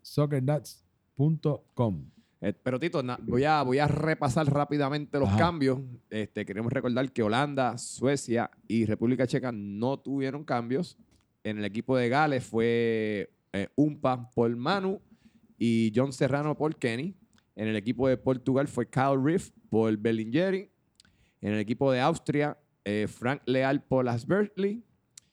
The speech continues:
Speaker 2: En el equipo de Finlandia, Arturo por Luca, Leo por Genio y Boki por Richard. En el equipo de Alemania fue Dani Calvo por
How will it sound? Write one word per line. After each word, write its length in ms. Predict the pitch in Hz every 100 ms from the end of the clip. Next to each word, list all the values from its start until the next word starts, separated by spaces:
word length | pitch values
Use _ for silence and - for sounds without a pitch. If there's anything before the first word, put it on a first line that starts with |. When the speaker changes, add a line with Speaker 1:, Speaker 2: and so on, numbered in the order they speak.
| _
Speaker 2:
En 160 | - 110
el 80 | 110
equipo 340 | 104 131 143
de 80 | 143
Finlandia, 680 | - 127 131 165 165 143 -
Arturo 800 | 104 107 101 - 151 165 151 - -
por 140 | 127
Luca, 580 | 123 151 226 - 208 - - _ _ _ _
Leo 580 | 92 104 139 170 160 135
por 180 | 139 131
Genio 560 | 127 214 214 214 214 - - _ _ -
y 160 | 123
Boki 400 | 110 113 151 -
por 240 | 151 139 131
Richard. 400 | 214 240 220 254 285 - _ _ _ _ - _ _
En 140 | 110
el 80 | 117
equipo 280 | 113 139 156
de 60 | 151
Alemania 400 | 143 143 165 156
fue 200 | - 120
Dani 340 | 104 117 139
Calvo 340 | 131 143 147 147
por 140 | 127